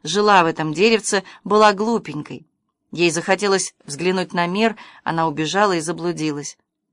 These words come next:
А деревцу было так одиноко без нее, что оно умерло от разбитого сердца. «А когда бедной,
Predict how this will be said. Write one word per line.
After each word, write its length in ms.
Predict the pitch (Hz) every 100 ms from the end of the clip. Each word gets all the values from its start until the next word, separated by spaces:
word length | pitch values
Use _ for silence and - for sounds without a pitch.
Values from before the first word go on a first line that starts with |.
| - -
А 140 | - 196
деревцу 440 | 240 277 233 -
было 220 | 202 214
так 220 | 214 214 214
одиноко 420 | 208 226 277 220
без 200 | 185 180
нее, 280 | 196 185 170
что 240 | - 208
оно 220 | 202 214
умерло 460 | - 247 247 233 202
от 260 | - 185
разбитого 520 | 185 180 170 202 202 202
сердца. 540 | - 175 143 - - _ _ _ _ _ _ _ _
«А 140 | - 160
когда 380 | 170 156 170
бедной, 500 | 160 175 165 160 165